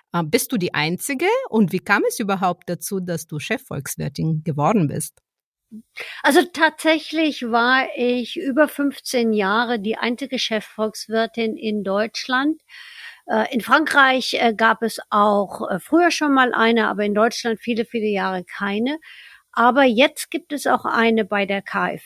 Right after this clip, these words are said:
Speaker 2: W. Also jetzt sind wir schon zwei und da wir Ökonomen ja immer in Veränderungsraten sprechen, also, äh, hat sich die Quote schon verdoppelt. Also eine Steigerungsrate um hundert Prozent von eins auf zwei.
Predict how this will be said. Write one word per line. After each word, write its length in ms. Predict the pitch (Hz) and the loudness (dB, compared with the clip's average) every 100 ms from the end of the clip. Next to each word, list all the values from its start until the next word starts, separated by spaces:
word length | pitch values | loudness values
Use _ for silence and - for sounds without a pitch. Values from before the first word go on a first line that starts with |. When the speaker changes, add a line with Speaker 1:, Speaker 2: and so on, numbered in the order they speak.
| - | -4
Speaker 2:
W. 320 | 175 233 381 440 _ _ | 0 2 2 -2 _ _
Also 180 | - 220 | -2 2
jetzt 340 | 226 285 311 | 4 4 2
sind 200 | - 294 | 2 2
wir 120 | 247 247 | 2 -2
schon 260 | - 196 | 0 -2
zwei 560 | - - 180 196 294 320 | -4 -8 -2 2 2 2
und 160 | 233 | 0
da 320 | 214 214 220 196 | 2 4 2 0
wir 400 | 214 226 233 220 | 0 2 2 0
Ökonomen 500 | 220 233 226 233 233 | -2 0 2 4 4
ja 120 | 220 | 2
immer 240 | 214 214 | 2 0
in 140 | 208 214 | 0 -2
Veränderungsraten 960 | 226 196 247 311 320 - 220 214 254 | 2 2 4 4 4 2 2 0 0
sprechen, 600 | - - 196 240 302 302 - | -8 -8 0 0 2 0 0
also, 520 | - 233 247 302 320 - - - - _ _ _ | 0 2 4 2 2 -2 -14 -14 -16 _ _ _
äh, 160 | 254 208 | 0 2
hat 180 | 285 | 0
sich 220 | - 226 - | 0 -12 2
die 240 | 277 226 - | 2 2 -2
Quote 480 | 208 233 220 294 | 4 6 6 2
schon 340 | 269 269 226 214 _ | 0 4 2 2 _
verdoppelt. 580 | 294 320 381 - 202 | -4 2 2 2 -2
Also 220 | - 208 233 | -2 -2 0
eine 140 | 240 | 0
Steigerungsrate 1040 | - - 254 294 285 302 - 254 254 262 | -2 -2 -2 0 2 0 2 0 0 2
um 80 | 247 | 0
hundert 340 | 214 269 247 - | 2 2 0 -2
Prozent 480 | 214 - 285 302 | -10 -2 0 0
von 240 | - 285 254 | -2 -4 -4
eins 400 | - 208 220 - | -2 -2 -2 -6
auf 160 | - 220 - - | -8 -10 -12 -14
zwei. 480 | - 196 156 139 | -4 0 2 0